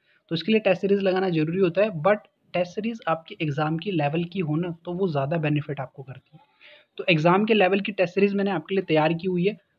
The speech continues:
हमारा जो application है उसके ऊपर test series available है, आप download कर सकते हो Play Store से।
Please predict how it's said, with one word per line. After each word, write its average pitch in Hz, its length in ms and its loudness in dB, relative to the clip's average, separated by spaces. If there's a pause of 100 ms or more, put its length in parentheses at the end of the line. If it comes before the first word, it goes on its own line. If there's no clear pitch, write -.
हमारा 170 260 4
जो 196 180 4 (220)
application 196 520 2
है 220 60 -2
उसके 190 220 -4
ऊपर 185 180 -2
test 165 240 -2
series 175 220 0
available 170 480 4
है, 220 80 0 (120)
आप 147 140 -6
download 160 360 0
कर 185 120 0
सकते 180 260 -4
हो 180 40 -6
Play 170 180 -2
Store 165 260 -4
से। 226 140 -10